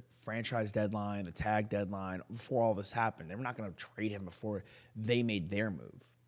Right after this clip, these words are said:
And their move was to either give him the exclusive tag or the franchise tag. A-, and they made the exclusive tag, so they know that they're locking in two first-round picks.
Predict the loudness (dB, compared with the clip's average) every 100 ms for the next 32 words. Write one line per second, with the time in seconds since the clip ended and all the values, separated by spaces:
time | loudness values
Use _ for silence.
0 | _ _ _ _ _ _ _ _ 0 4
1 | 6 6 6 4 2 2 2 -4 -14 _
2 | _ -2 -2 -2 -2 -2 -2 -2 -4 -2
3 | -2 -2 -4 -8 -8 -8 -10 -8 -8 -10
4 | -10 -12 -10 -10 -6 -4 0 2 2 2
5 | 0 -2 -6 -6 -6 -6 -6 -6 -4 -4
6 | -4 -4 -4 -4 -6 -10 -8 -6 -6 -6
7 | -8 -6 -4 -4 -4 -4 -8 -10 -16